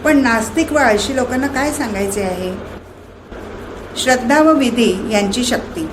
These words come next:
श्रद्धा व विधी यापासून आपणास हवी ती इष्टशक्ती उत्पन्न करता येते. ही शक्ती स्थूल दृष्टीस आकलन होत नाही, कारण ती अतिंद्रिय असते. आपल्या अतिंद्रिय ज्ञानी अशा पूर्वज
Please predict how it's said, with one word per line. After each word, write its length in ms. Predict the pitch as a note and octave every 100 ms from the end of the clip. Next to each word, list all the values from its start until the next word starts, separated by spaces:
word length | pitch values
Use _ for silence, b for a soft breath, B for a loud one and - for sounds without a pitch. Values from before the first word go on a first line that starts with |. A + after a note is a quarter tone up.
| - - - - - -
श्रद्धा 420 | - C4 B3+ D4+
व 160 | D#4+ E4
विधी 440 | C4+ A#3+ C4 F#3
यापासून 460 | A3+ B3 C4+ C4+ D4
आपणास 380 | B3+ B3+ C#4 -
हवी 220 | A#3 A#3
ती 260 | C#4 D4+ -
इष्टशक्ती 760 | C4 A#3+ C#4+ - G#3 - A#3 -
उत्पन्न 360 | A3+ A3+ G#3 G#3
करता 320 | G3+ F3+ F3+
येते. 320 | F3 - E3+ - - - - - -
ही 120 | D4+
शक्ती 420 | C#4+ B3+ - D4+
स्थूल 380 | - - C4 D4
दृष्टीस 480 | C4 B3 A#3 C#4 -
आकलन 480 | A3 G#3+ A3 A3 G#3+
होत 180 | A3+
नाही, 220 | C#4+ B3 G3 - - - - -
कारण 260 | A#3+ C4 B3+
ती 180 | D#4 -
अतिंद्रिय 520 | A3 C4+ C#4 C4+ F#3+
असते. 360 | F3+ F3 - F#3 - - - - - - - -
आपल्या 300 | A3 C#4 C#4+ -
अतिंद्रिय 580 | A#3 C#4 C#4+ C#4 C#4 C4+
ज्ञानी 420 | A#3+ G3+ G#3+ B3
अशा 280 | - - B3+
पूर्वज 500 | A#3+ G#3+ G#3+ B3+